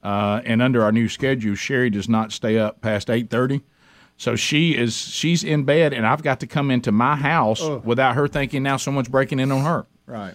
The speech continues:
Speaker 1: And I can't get her to answer the phone. Uh, she, she does, she must not have it where she can hear it, or the vibration or whatever, and I
Speaker 3: Yeah.
Speaker 1: can't get her to answer, and I can't get her to reply to a text, which means she's asleep.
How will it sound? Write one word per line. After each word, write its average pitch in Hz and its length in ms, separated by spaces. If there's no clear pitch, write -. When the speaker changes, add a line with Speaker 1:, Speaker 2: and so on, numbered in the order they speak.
Speaker 1:
And 127 140
I 131 100
can't 170 240
get 160 120
her 139 80
to 135 60
answer 139 280
the 104 80
phone. 135 600
Uh, 110 260
she, 107 260
she 117 180
does, 123 240
she 117 80
must 131 160
not 120 120
have 127 120
it 120 40
where 113 80
she - 120
can 101 100
hear 143 240
it, - 220
or 104 320
the 113 100
vibration 127 600
or 110 40
whatever, 117 560
and 110 120
I 117 60
Speaker 3:
Yeah. 104 60
Speaker 1:
can't 135 280
get 139 100
her 131 100
to 113 140
answer, 127 440
and 117 200
I 110 60
can't 135 260
get 123 140
her 120 40
to 113 100
reply 120 320
to 117 100
a 101 60
text, 165 320
which 120 140
means 127 200
she's 107 180
asleep. 147 560